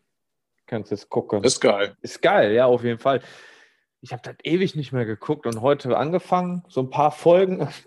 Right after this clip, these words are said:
Speaker 1: äh, ich musste echt ein paar Mal richtig lachen, ne? Also, das ist immer noch cool. Kann man sich immer noch gut angucken. Da kann ich empfehlen, da kann ich euch jetzt mitgeben hier. Packen wir euch noch in den Körbchen mit rein.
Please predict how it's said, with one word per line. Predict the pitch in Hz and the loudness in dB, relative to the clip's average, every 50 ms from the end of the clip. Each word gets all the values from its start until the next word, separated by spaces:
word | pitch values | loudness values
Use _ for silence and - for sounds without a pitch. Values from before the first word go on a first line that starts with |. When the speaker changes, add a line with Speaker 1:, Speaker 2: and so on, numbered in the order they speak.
| _ _ - | _ _ -6
Speaker 1:
äh, | - - 120 113 113 117 | -2 0 2 2 2 2
ich | 117 - | 0 -2
musste | 139 147 143 - 143 - | -6 -10 -6 -4 -2 -2
echt | 143 - - - | -2 -4 -6 -10
ein | 151 | -10
paar | - - 160 160 | -4 -4 -2 -2
Mal | 156 151 | -2 -2
richtig | 147 160 - - - 147 - - | -4 -4 -6 -10 -14 -12 -6 -4
lachen, | 151 156 - - 123 104 | -2 -2 -2 -4 -8 -8
ne? | 107 120 139 139 | -6 -4 -2 2
Also, | 127 123 120 120 123 | 2 4 4 2 2
das | 120 151 | -2 -2
ist | 147 | -2
immer | 160 165 160 156 | 0 0 0 0
noch | 156 151 - - - - | 0 -2 -4 -4 -2 0
cool. | 151 131 107 101 - - - - - - - - _ - | 2 4 2 2 0 -6 -20 -20 -20 -20 -20 -20 _ -2
Kann | - 147 | 0 2
man | 151 139 | 4 4
sich | 151 156 | 4 4
immer | 165 196 208 202 | 4 4 4 4
noch | 196 190 180 | 4 4 2
gut | 151 190 233 220 - | 2 0 2 4 4
angucken. | 160 180 180 165 - - 135 - - 113 104 - _ _ _ _ _ _ _ _ _ _ _ _ _ _ _ - | 4 4 2 0 -2 0 0 0 -2 -4 -12 -16 _ _ _ _ _ _ _ _ _ _ _ _ _ _ _ 0
Da | 147 151 | 0 0
kann | - - 170 180 185 | 0 0 -4 -2 -2
ich | 175 165 - | -2 -4 -4
empfehlen, | 131 131 123 - - 139 123 | -4 -6 -4 0 2 2 2
da | 110 110 | 2 0
kann | - - - 139 | -2 -4 -12 -12
ich | 127 | -10
euch | 120 123 113 120 | -10 -10 -8 -8
jetzt | 113 - - | -10 -10 -10
mitgeben | 117 127 131 135 - - 107 101 98 98 | -10 -10 -10 -10 -6 -4 -4 -4 -4 -6
hier. | 98 98 95 | -8 -10 -10
Packen | 95 95 - 135 98 113 | -10 -10 -10 -12 -10 -8
wir | 113 113 | -8 -8
euch | 110 110 | -8 -8
noch | 117 117 | -8 -10
in | 98 95 107 | -8 -8 -8
den | 104 104 101 | -10 -10 -10
Körbchen | - - 110 113 - - - 113 | -6 -4 -4 -4 -4 -6 -10 -10
mit | 104 104 - - | -10 -10 -8 -6
rein. | 104 120 135 135 | -6 -6 -6 -8